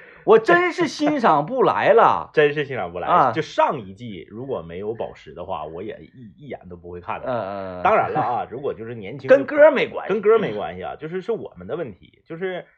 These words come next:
Speaker 2: 那个，包括去年的那个说唱的音乐节，我也去到了现场。那有一些人，我就是，咱不能提名啊，因为太火了，太厉害了。一提名，这个就是年轻的朋友可能下，下节目就来堵我来了。
Speaker 1: 嗯。
Speaker 2: 啊，
Speaker 1: 嗯。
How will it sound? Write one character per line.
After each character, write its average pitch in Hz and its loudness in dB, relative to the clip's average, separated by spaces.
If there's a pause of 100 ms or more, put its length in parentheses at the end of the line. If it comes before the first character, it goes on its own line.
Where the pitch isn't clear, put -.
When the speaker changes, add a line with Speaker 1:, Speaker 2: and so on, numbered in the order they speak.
(160)
Speaker 2:
那 160 -8
个， 135 0
包 170 -2
括 180 -4
去 196 -10
年 104 -8
的 113 -8
那 117 -10
个 104 -8
说 123 -10
唱 123 -8
的 107 -10
音 107 -14
乐 113 -10
节， - -18
我 90 -12
也 - -12
去 - -18
到 78 -12
了 78 -14
现 80 -16
场。 78 -18
那 139 -10
有 139 -10
一 104 -14
些 131 -8
人， 98 -12
我 117 -12
就 107 -20
是， 110 -14
咱 98 -6
不 120 -8
能 131 -10
提 117 -18
名 117 -14
啊， 85 -12
因 95 -14
为 110 -8
太 147 -6
火 - -12
了， 67 -12
太 127 -8
厉 110 -14
害 87 -16
了。 - -18 (280)
一 127 -18
提 127 -14
名， 110 -12
这 123 -8
个 117 -4
就 107 -8
是 107 -12
年 104 -14
轻 120 -14
的 120 -12
朋 113 -14
友 107 -12
可 - -20
能 90 -16
下， 110 -8
下 113 -10
节 95 -14
目 101 -16
就 113 -10
来 107 -6
堵 107 -12
我 95 -8
来 - -12
了。 - -12
Speaker 1:
嗯。 110 -14
Speaker 2:
啊， 92 -8
Speaker 1:
嗯。 135 -12